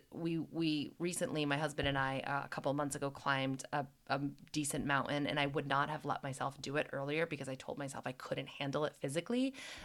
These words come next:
The night before we, we went for that hike, I had a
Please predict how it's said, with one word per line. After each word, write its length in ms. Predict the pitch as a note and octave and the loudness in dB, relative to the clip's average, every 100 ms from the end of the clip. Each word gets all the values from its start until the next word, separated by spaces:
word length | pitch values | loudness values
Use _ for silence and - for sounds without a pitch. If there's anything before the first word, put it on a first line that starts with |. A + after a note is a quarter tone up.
| - | 6
The 140 | E3 | 8
night 220 | F3+ F#3+ | 10 8
before 580 | E3 - F3 D#3+ C3 - - | 4 8 10 12 10 4 -2
we, 600 | D3+ D3+ D3+ D3 C#3+ C#3 | -2 0 0 0 -2 -2
we 140 | D3+ D3 | -2 4
went 200 | D3 - | 4 2
for 100 | C#3+ | 0
that 140 | B2+ | 2
hike, 300 | B2 C#3+ C3+ - | 6 6 6 0
I 40 | |
had 200 | C#3 | 4
a 60 | B2+ | 2